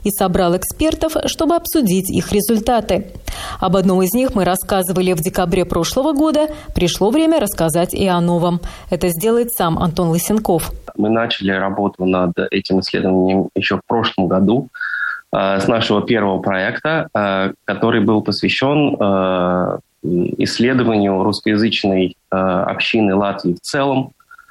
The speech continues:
Speaker 2: Этот проект был проведен, э, при поддержке посольства Нидерландов и при поддержке посольства Швеции. Эту работу провела замечательная организация С К Д С.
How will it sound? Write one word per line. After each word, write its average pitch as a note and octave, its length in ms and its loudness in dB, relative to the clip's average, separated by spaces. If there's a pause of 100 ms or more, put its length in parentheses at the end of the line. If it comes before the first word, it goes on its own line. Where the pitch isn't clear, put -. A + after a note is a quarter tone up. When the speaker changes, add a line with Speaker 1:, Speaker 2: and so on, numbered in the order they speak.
(200)
Speaker 2:
Этот - 280 -2
проект G#2 440 -2
был G#2+ 200 4
проведен, A#2 760 0
э, F#2 680 -2
при - 140 0
поддержке G#2 960 0
посольства F#2+ 960 -2
Нидерландов A2 920 2 (100)
и G#2 80 0
при G2+ 120 -2
поддержке F#2+ 500 0
посольства F#2+ 520 -2
Швеции. D3 640 0 (680)
Эту B2+ 200 0
работу G#2+ 380 2
провела G2 440 2
замечательная G2 580 -2
организация F#2 640 -2
С F2+ 60 -8
К G2 120 -2
Д F2 240 2
С. D3+ 200 0